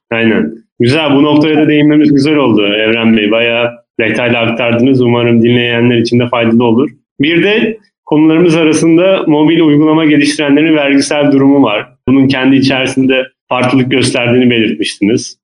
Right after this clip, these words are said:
Burada hem ne tarz farklılıklar var? Hangi uygulamalarda farklılıklar oluyor? Örnek veriyorum, uygulamanın türüne göre mi?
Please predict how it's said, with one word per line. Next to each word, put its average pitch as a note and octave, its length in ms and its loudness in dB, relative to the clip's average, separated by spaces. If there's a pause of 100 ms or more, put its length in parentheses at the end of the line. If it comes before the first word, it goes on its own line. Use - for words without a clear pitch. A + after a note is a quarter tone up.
Burada C3+ 260 -2 (340)
hem D#3+ 220 0
ne E3 120 0
tarz F#3 260 -4
farklılıklar B2+ 560 -2
var? G#2 340 -2
Hangi D3 640 0
uygulamalarda B2 760 0
farklılıklar A2+ 560 -6
oluyor? G#2 480 0
Örnek B2 260 -2
veriyorum, B2 400 -2 (140)
uygulamanın C3+ 720 2
türüne C3 360 0
göre C#3+ 280 0
mi? C#3 420 0